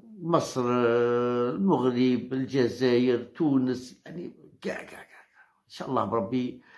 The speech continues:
يعني نعيشوا في، في سلام إن شاء الله يا ربي. هذه الحاجة اللي نتمناوها.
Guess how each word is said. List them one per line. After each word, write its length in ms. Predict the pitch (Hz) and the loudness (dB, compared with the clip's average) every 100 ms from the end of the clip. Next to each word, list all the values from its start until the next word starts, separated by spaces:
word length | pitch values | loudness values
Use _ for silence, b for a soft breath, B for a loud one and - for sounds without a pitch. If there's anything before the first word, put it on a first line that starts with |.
| B B _ | B B _
يعني 300 | - 156 143 | -6 -2 0
نعيشوا 560 | 139 139 139 143 139 123 | 0 0 0 0 0 0
في، 520 | 131 131 127 123 - | 2 2 2 0 -4
في 140 | 156 | -4
سلام 460 | - 131 120 113 104 | -2 0 0 2 0
إن 60 | 95 | -2
شاء 160 | 87 | -8
الله 200 | 82 78 | -8 -10
يا 120 | 71 | -14
ربي. 260 | 69 _ - | -20 _ -4
هذه 240 | 127 120 | -2 -2
الحاجة 300 | 104 104 104 | -4 -4 -4
اللي 140 | 107 107 | -4 -6
نتمناوها. 600 | 95 92 85 76 - | -8 -10 -10 -12 -14